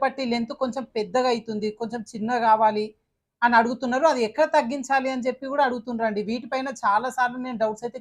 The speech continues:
క్లియర్ చేసిన, but ఇవే డౌట్స్ ఎక్కువ కా-, ఎక్కువ మంది కామెంట్స్ చేస్తున్నారు వీటిపైననే. So కొత్తగా సబ్స్క్రైబ్ చేసుకున్న వాళ్ళు కావచ్చు, లేదంటే ఆ పాత వీడియోలు చూడని వాళ్ళు ఉండొచ్చు, సేమ్ డౌట్ అడుగుతున్నారు. ఇంకోటి ఏంటంటే మళ్ళీ రిపీటెడ్ కామెంట్ వస్తుందండి, బ్లౌజ్,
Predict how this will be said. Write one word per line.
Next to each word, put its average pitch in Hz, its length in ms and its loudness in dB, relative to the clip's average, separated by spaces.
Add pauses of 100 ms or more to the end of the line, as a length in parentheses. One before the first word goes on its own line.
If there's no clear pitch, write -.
క్లియర్ 214 320 -2
చేసిన, 208 220 -2 (680)
but 294 140 6 (100)
ఇవే 320 160 0 (160)
డౌట్స్ 302 300 4 (180)
ఎక్కువ 302 160 0 (100)
కా-, 269 240 4
ఎక్కువ 285 240 -2
మంది 302 140 0 (100)
కామెంట్స్ 247 380 2
చేస్తున్నారు 220 420 -4
వీటిపైననే. 214 520 -4 (420)
So 349 80 -2 (140)
కొత్తగా 294 380 4
సబ్స్క్రైబ్ 262 440 -4
చేసుకున్న 247 360 -2
వాళ్ళు 240 180 4
కావచ్చు, 214 360 4 (120)
లేదంటే 254 380 2 (380)
ఆ 240 40 6 (100)
పాత 240 180 10 (120)
వీడియోలు 254 320 0
చూడని 233 300 -2
వాళ్ళు 233 220 2
ఉండొచ్చు, 214 320 -6 (180)
సేమ్ 254 260 2
డౌట్ 233 220 0
అడుగుతున్నారు. 196 480 -4 (540)
ఇంకోటి 339 340 2
ఏంటంటే 254 380 -2 (680)
మళ్ళీ 269 260 6
రిపీటెడ్ 311 440 -4
కామెంట్ 269 320 0 (200)
వస్తుందండి, 220 560 -2 (260)
బ్లౌజ్, 240 320 4